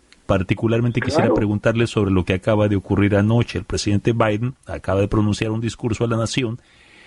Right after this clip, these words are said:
Speaker 1: delineando todas las tareas que se pueden hacer para reformar las leyes de armas, controlar al menos las más mortíferas.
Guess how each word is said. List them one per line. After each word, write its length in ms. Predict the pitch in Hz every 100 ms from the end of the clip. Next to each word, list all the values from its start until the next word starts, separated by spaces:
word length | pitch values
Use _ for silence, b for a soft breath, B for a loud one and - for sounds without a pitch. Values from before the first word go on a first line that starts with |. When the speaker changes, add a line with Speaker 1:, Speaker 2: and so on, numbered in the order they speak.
| b -
Speaker 1:
delineando 720 | 110 170 170 151 135 135 127
todas 300 | 127 123 123
las 180 | 107
tareas 400 | - 101 110 107
que 140 | - 101
se 140 | -
pueden 400 | - 107 107 104
hacer 520 | - 87 - 117 98 95
para 180 | 95 90
reformar 480 | 87 - 92 90
las 160 | 92 87
leyes 300 | 98 98 95
de 120 | 95
armas, 500 | 85 90 92 90 87
controlar 500 | - 90 - 87 87
al 100 | 90
menos 300 | 92 87 90
las 160 | 87 82
más 180 | 87 87
mortíferas. 760 | 98 98 131 117 110 107 -